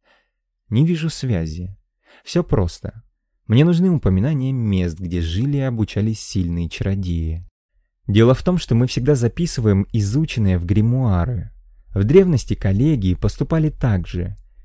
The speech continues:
и я хочу найти их книги мудрости, их записи, и не только. Чародеи прошлых лет очень многое прятали под отводом глаз, а то и под пологом невидимости,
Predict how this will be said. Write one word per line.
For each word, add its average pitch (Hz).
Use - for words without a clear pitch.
и 131
я 190
хочу 131
найти 101
их 95
книги 139
мудрости, 101
их 135
записи, 95
и 151
не 160
только. 92
Чародеи 135
прошлых 107
лет 156
очень 117
многое 113
прятали 117
под 147
отводом 98
глаз, 90
а 147
то 185
и 175
под -
пологом 95
невидимости, 92